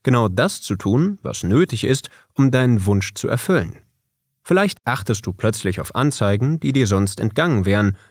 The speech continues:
oder du hörst im richtigen Moment zu und fragst nach,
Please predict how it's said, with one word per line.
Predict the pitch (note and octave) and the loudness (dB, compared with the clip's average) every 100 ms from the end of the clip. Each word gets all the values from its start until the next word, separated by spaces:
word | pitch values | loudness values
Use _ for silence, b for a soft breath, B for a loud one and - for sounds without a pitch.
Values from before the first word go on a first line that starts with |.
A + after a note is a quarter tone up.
| B _ | B _
oder | C3+ D3+ D#3+ | 2 4 2
du | E3 B2 | 2 2
hörst | A2+ A2 - | 2 0 -2
im | E2 | -6
richtigen | D#2+ A2+ - G2 | -2 -2 0 -2
Moment | F2+ D#2+ D2+ - | 0 -2 -6 -4
zu | - A2 E3+ - | 0 2 2 -2
und | E2+ F2+ | -6 -6
fragst | A#2+ - - | -8 -8 -2
nach, | A2 B2 | 0 0